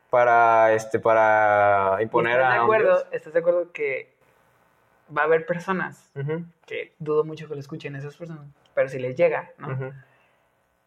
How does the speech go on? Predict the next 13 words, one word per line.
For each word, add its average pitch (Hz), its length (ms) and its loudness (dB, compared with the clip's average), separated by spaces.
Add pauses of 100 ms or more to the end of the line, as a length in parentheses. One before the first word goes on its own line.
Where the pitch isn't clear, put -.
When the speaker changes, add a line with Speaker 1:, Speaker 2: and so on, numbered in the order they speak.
(140)
Speaker 2:
Su - 1000 -8
manera 175 400 0
de 185 140 4
ver 151 380 2 (580)
lo 143 160 -8
que 139 120 -10
tú 139 120 -16
estás 147 200 -8
diciendo 143 280 -10
las 120 160 -6
va 120 60 -10
a - 20 -10
ofender, - 460 -12